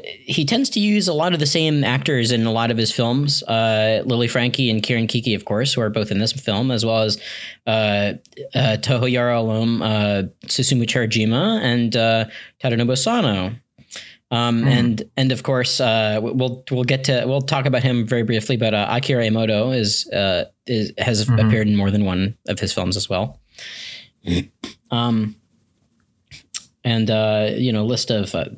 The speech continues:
Speaker 1: past movies he's done. Um, Our Little Sister, uh, Evie had mentioned, uh, The Third Murder,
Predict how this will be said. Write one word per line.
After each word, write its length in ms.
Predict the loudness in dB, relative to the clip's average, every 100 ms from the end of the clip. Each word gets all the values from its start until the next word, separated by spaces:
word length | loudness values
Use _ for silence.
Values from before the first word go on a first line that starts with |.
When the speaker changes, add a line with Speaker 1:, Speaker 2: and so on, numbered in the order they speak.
| -20 _
Speaker 1:
past 280 | -6 -4 -2
movies 200 | 0 2
he's 160 | 2 2
done. 460 | 0 0 0 -4 -8 -18 -12 -4
Um, 440 | 0 2 0 -2 -6 -8 -2
Our 80 |
Little 160 | 0 2
Sister, 560 | 2 2 2 0 0 0
uh, 220 | 0 -2
Evie 360 | -4 -4 0 0
had 120 | 0
mentioned, 480 | 0 0 0 0 0
uh, 140 | -2
The 80 | -2
Third 200 | -2 0
Murder, 600 | 0 0 2 2 0